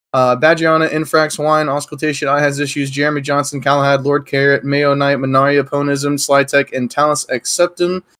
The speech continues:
Thanks to you guys and everybody else who supports us on Patreon. You guys are the fucking best. All right, so let's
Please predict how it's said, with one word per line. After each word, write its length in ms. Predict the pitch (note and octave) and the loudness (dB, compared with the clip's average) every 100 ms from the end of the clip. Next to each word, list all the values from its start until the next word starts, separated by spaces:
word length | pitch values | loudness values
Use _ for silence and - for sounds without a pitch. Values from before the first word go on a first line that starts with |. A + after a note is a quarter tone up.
| _ _ - | _ _ -4
Thanks 220 | E3 - | -2 -2
to 100 | E3+ | -2
you 60 | E3 | 2
guys 240 | D#3+ D3 | 2 2
and 80 | C#3+ | 0
everybody 320 | C#3+ C#3+ C#3+ | 2 2 2
else 180 | D#3+ - | 0 -2
who 80 | C3+ | -8
supports 400 | C3+ C3 C3+ - | -6 -4 -4 -4
us 180 | C3+ - | -6 -4
on 260 | C3+ C3+ A#2+ | -2 -2 -2
Patreon. 640 | C#3 C3 - C#3 D#3+ F3+ | -2 -2 -2 -4 -2 -4
You 120 | C3+ | -2
guys 340 | A#2+ A#2+ C3 - | -2 0 -2 -2
are 220 | B2+ A#2+ | 0 0
the 100 | A#2+ | -2
fucking 640 | - D3 D3 D#3 D#3+ D#3+ - C3+ A#2+ - | -2 0 0 0 -2 -2 -4 -8 -6 2
best. 680 | A#2+ B2+ C#3 - - - _ _ _ _ | 2 2 -2 -4 -4 -8 _ _ _ _
All 80 | A#3 | 4
right, 180 | A3+ - | 4 4
so 240 | F#3+ F#3+ | 4 6
let's 460 | F#3 G3+ A#3 - - | 6 4 2 2 -2